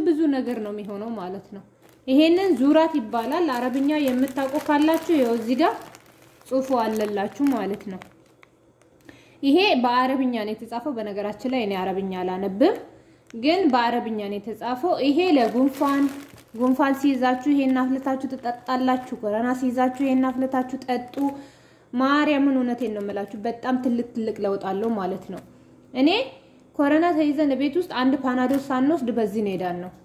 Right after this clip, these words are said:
በዚህ ነው የዳነው ማለት ነው። ይሄንን አፍልታችሁ ትንሽዬ ነው የምታደርጉት ማለት ነው። እንደዚህ ቆንጥራችሁ አጥባችሁ ት-፣ ውሃውን አፍልታችሁ ብቻ ውሃውን፣ ውሃ ለብቻ አፍልታችሁ ከዛ በኋላ ያ ይሄንን ትንሽዬ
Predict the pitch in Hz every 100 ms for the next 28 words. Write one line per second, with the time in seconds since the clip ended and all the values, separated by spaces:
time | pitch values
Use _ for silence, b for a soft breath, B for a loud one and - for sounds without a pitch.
0 | _ _ _ _ 208 262 233 277 226 202
1 | 190 185 220 254 175 180 - 175 - 254
2 | 285 311 320 262 240 254 262 294 294 427
3 | 480 B B - 523 523 523 359 320 254
4 | 233 226 233 220 220 262 269 214 208 220
5 | 233 262 294 302 302 320 339 349 494 B
6 | B B - 254 269 277 339 359 - 480
7 | - - _ _ _ _ - 285 247 233
8 | 226 214 208 226 269 311 320 302 269 285
9 | 302 311 311 330 320 349 466 523 285 262
10 | 277 294 311 247 247 277 277 254 262 -
11 | 247 240 262 302 311 349 381 262 240 233
12 | 254 285 415 B B B B 247 233 254
13 | 262 277 381 403 415 381 - 240